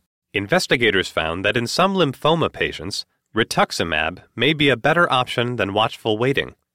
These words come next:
Investigators in the U K randomized about four hundred sixty patients with asymptomatic stage two, three, or four follicular lymphoma to watchful waiting versus rituximab once a week for four weeks,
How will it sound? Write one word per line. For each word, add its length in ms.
Investigators 680
in 80
the 100
U 200
K 340
randomized 640
about 260
four 300
hundred 340
sixty 340
patients 540
with 200
asymptomatic 800
stage 440
two, 380
three, 540
or 180
four 340
follicular 560
lymphoma 600
to 120
watchful 480
waiting 320
versus 340
rituximab 680
once 240
a 60
week 380
for 120
four 300
weeks, 380